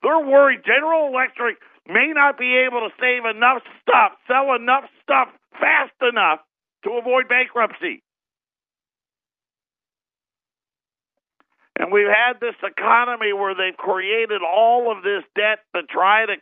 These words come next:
cover it all up. And they come out, and they've given you all the puffery of the, "Oh, well, it's okay to trade at these ridiculous mul-, multiples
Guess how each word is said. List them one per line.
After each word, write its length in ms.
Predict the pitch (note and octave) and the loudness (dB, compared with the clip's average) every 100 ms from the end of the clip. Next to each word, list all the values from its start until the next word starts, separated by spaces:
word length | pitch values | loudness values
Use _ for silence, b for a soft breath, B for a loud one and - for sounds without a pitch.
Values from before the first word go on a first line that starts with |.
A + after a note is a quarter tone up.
| - | -2
cover 440 | F#3+ F#3+ G#3 G#3+ | -2 0 -4 -2
it 80 | G3+ | 2
all 340 | G3 G3 G3+ | 4 4 4
up. 260 | G#3 F3 - _ _ _ _ _ _ _ _ _ _ | 4 2 -2 _ _ _ _ _ _ _ _ _ _
And 160 | C#3+ F#3 | -6 -4
they 120 | G3 | -4
come 240 | - A#3+ B3+ | 0 0 2
out, 380 | A#3 B3 B3 B3 | 2 4 2 0
and 60 | G#3+ | -4
they've 180 | G#3+ | -8
given 300 | A3 B3+ B3+ | -4 -4 -4
you 100 | A#3+ | -2
all 360 | A#3+ C#4 E4 F4 | 2 4 2 0
the 100 | E4 - | -2 -2
puffery 480 | E4+ E4+ C#4+ D4+ D4+ | -2 -2 -4 -2 -2
of 80 | |
the, 180 | C#4+ C#4 - G#3 | -2 -4 -6 -10
"Oh, 300 | - F#4 G4+ E4+ | -4 0 2 2
well, 260 | D4+ D4 | 2 2
it's 120 | D4 | 0
okay 500 | D4+ F#4+ - D4+ E4 | -2 -2 2 2 2
to 120 | D#4 B3+ | 0 -2
trade 360 | B3 E4 E4+ | 0 0 2
at 160 | C#4+ C4+ | -2 -4
these 220 | C4+ C4 | -8 -6
ridiculous 640 | C#4 - F#4+ - D4 C#4 - | -8 -4 -6 -4 -4 -2 0
mul-, 320 | E4 F4+ E4 - | 2 2 2 -4
multiples 800 | B3+ D#4+ E4+ E4+ D4 B3+ B3 B3 | -4 -2 -2 -6 -8 -6 -6 -8